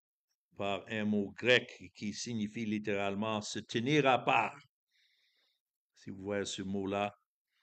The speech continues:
les disputes, les divisions, c'est ça le mot-là, les divisions. Se mettre à part et s'imaginer que nous n'allons pas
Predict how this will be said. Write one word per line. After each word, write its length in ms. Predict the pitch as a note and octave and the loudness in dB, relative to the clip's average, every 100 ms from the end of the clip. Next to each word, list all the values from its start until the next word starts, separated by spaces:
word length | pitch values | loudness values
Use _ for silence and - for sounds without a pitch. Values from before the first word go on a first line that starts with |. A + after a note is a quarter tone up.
| _ _ _ _ _ _ _ _ _ - | _ _ _ _ _ _ _ _ _ -10
les 580 | G2 G2 G2 F#2+ F2+ F2+ - | 0 2 2 2 -2 -10 -18
disputes, 600 | G2 F#2+ - A2 G#2+ G#2+ | -10 -10 -10 -6 -6 -2
les 140 | G2 | -4
divisions, 920 | F#2 E2+ A2+ G#2+ G2+ G2 G2 A2 G#2+ B2 _ _ _ _ _ _ _ | -4 -8 -8 -6 -6 -6 0 2 2 -2 _ _ _ _ _ _ _
c'est 160 | - | -12
ça 280 | - A2 G#2 F#2+ - | -4 -4 -4 -8 -12
le 120 | G2 | -6
mot-là, 400 | F#2+ G#2 F2 D#2 | -2 -2 -2 -6
les 140 | F#2 F#2 | -10 -12
divisions. 680 | F#2+ G2 G2 F2+ G#2+ G#2+ - _ _ _ _ _ _ _ _ _ _ _ | -10 -12 -10 -8 -6 -6 -10 _ _ _ _ _ _ _ _ _ _ _
Se 140 | - G2 | -10 -2
mettre 300 | A2 C#3 C3+ | 2 2 2
à 180 | A#2+ | -2
part 360 | - A2+ F#2 - - _ _ _ _ _ _ _ _ _ _ _ - | 0 0 0 -4 -18 _ _ _ _ _ _ _ _ _ _ _ -10
et 220 | G#2+ G#2 | -2 -2
s'imaginer 840 | G2 - G#2 G2+ G2 G2+ G#2 G#2+ G#2 | -2 -4 -2 0 0 0 2 2 0
que 460 | - F#2+ F2+ E2+ E2 | -2 -2 -2 -4 -6
nous 160 | G#2+ G#2+ | -2 2
n'allons 360 | G#2 G2 F#2+ | 2 2 -2
pas 400 | - A2+ G#2+ F2+ | -4 0 0 0